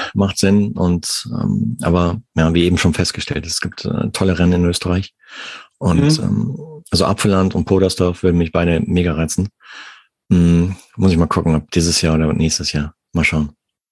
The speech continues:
Speaker 2: Ja, ne, es sind dann eh so groß und da gibt's auch noch viele so ganz kleine, im eh auch wie bei dir in der Umgebung,
Speaker 1: Ja.
Speaker 2: die dann von den lokalen Vereinen geleitet werden.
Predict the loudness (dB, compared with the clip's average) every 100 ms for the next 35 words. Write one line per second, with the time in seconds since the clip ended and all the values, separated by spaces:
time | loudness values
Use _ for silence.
0 | _ _ -2 0 2 2 2 0 2 2
1 | 2 0 2 2 4 2 2 -2 0 0
2 | 0 0 0 0 0 -2 -4 -4 -4 0
3 | 2 2 2 -2 -4 2 4 4 2 0
4 | 0 2 -4 0 0 2 0 0 -2 0
5 | -4 -6 _ _ _ -2 -2 _ 0 2
6 | 2 0 2 4 4 4 2 2 0 0
7 | 0 0 0 2 0 0 2 2 0 -4
8 | 2 2 2 -4 -10